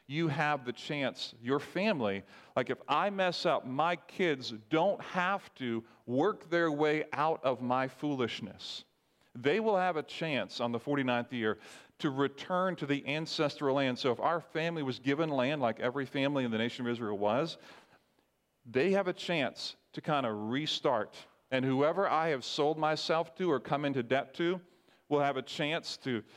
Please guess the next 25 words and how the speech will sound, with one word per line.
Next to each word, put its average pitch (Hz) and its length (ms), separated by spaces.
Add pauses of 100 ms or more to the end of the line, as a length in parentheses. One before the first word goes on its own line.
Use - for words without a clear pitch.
(140)
to 135 80
say, 123 220
"Okay, 123 200
we're, 127 280
we're 123 220
done, 135 280
the 123 60
year 123 180
of 120 60
Jubilee, 131 360
everything 139 400
is 117 140
released 120 600
and 113 120
set - 460
back 139 340
to 135 100
its 127 140
original 135 420
ancestral 139 580
land." 135 200
It's 120 180
a 98 120
complete 139 480
reset 127 540